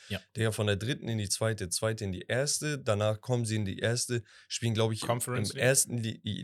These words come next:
Speaker 2: Jahr Conference League, dann, ähm, nächstes Jahr Europa League und jetzt Champions League.
Speaker 1: Ja.
Speaker 2: Digga, was ist denn hier los?
Speaker 1: Ja, äh,
Speaker 2: Wahnsinn.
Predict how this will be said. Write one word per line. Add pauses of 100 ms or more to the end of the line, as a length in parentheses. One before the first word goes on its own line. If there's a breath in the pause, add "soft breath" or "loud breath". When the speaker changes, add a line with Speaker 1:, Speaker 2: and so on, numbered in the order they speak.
(160)
Speaker 2:
Jahr
Conference
League, (400 loud breath)
dann,
ähm,
nächstes
Jahr
Europa
League
und
jetzt
Champions
League. (160)
Speaker 1:
Ja. (1120)
Speaker 2:
Digga,
was
ist
denn
hier
los? (840)
Speaker 1:
Ja, (160)
äh, (280 soft breath)
Speaker 2:
Wahnsinn.